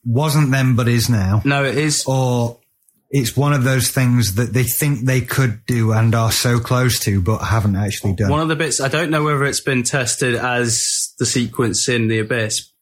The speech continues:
Speaker 2: but did you notice a bad edit when you watch the scene where he dumps the rat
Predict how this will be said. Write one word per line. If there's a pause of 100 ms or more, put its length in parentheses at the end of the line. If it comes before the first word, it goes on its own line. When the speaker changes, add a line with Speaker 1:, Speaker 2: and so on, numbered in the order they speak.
(140)
Speaker 2:
but (480)
did
you
notice
a
bad
edit
when
you
watch
the
scene
where
he
dumps
the
rat